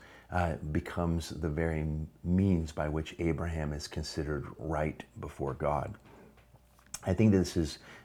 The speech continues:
uh, powerful when we look at Hebrews chapter eleven, uh, verse six, when the, the preacher in Hebrews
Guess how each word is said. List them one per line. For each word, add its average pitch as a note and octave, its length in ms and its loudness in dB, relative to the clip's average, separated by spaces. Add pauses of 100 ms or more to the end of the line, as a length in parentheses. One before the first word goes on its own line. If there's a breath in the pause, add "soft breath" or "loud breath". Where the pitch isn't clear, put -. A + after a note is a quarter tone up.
uh, E2+ 380 0
powerful F#2+ 480 6
when D#2+ 100 2
we D#2 80 0
look F2 240 2
at - 60 -2
Hebrews F2 520 4
chapter F2 380 -2
eleven, E2 540 6 (320 loud breath)
uh, E2 120 2
verse D#2 220 -2
six, - 400 0
when E2 400 -2 (100)
the, D#2+ 460 -2
the E2 120 -4
preacher A#2 520 2
in E2 140 0
Hebrews E2 580 2